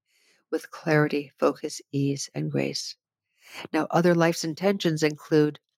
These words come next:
to be physically fit and healthy, to be a successful entrepreneur, to be a loving family member,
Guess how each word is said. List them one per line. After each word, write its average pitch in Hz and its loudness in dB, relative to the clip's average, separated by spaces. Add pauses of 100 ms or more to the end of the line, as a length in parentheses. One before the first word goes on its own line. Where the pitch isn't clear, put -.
(920)
to - -4
be 170 6
physically 170 -2
fit 151 2
and 143 0
healthy, 160 -2 (1000)
to - -4
be 156 4
a 147 4
successful - -2
entrepreneur, 151 -2 (1300)
to 180 -2
be 165 0
a 123 0
loving 147 2
family 139 2
member, 139 0